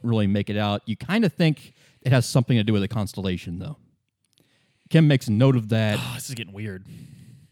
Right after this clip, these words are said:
Speaker 1: But he doesn't have any commentary. It doesn't really make any sense to him.
Speaker 2: Okay.
Speaker 1: We'll just be sure to bring that up when our questioning as we go. Maybe s-, maybe it'll mean something to someone else. Um, now, on the boots, the arm-,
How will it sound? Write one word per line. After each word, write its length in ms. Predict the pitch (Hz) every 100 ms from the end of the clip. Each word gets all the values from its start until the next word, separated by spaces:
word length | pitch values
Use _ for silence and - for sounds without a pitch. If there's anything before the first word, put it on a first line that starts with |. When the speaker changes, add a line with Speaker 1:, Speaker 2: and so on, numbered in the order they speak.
| _ _ _ - 139
Speaker 1:
But 100 | 127
he 60 |
doesn't 220 | 131 117
have 140 | 110 117
any 160 | 110
commentary. 640 | 101 - 107 92 - 92 95
It 40 |
doesn't 200 | 110 117
really 120 | 117
make 140 | 110 101
any 120 | 101
sense 280 | - 107 -
to 80 | 95
him. 120 | 92 90
Speaker 2:
Okay. 140 | 87 - - -
Speaker 1:
We'll 160 | 117 156
just 280 | 160 - 147
be 120 | 135
sure 180 | - 135
to 60 |
bring 260 | 104 120 113
that 180 | 107 104
up 180 | 98 - -
when 160 | 101
our 80 | 98
questioning 680 | - 113 95 - 95 90 87 _ _ _ _ _
as 160 | - 92
we 100 | 90
go. 280 | 92 87 82
Maybe 220 | 90 95
s-, 120 | -
maybe 180 | 107 107
it'll 120 | 101
mean 180 | 101 104
something 220 | - 98
to 60 | 92
someone 280 | - 92 92
else. 300 | 87 87 - _ _ _ _ _ _ _ _
Um, 580 | 131 123 123 123 123 - _ _ _ _ -
now, 440 | 143 143 131 135 - - - - - _ _ _ _ -
on 260 | 139 139 127
the 180 | 131 120
boots, 580 | 117 185 - - - -
the 140 | 117 -
arm-, 200 | 143